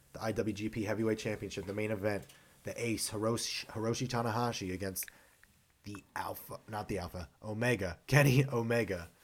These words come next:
the champion. Uh, <sighs> I know a lot of people,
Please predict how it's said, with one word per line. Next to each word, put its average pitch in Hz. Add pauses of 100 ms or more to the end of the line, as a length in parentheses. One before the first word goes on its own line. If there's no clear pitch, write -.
(300)
the 101
champion. 95 (240)
Uh, 95 (920)
<sighs> -
I 110
know 139
a -
lot 117
of 120
people, 95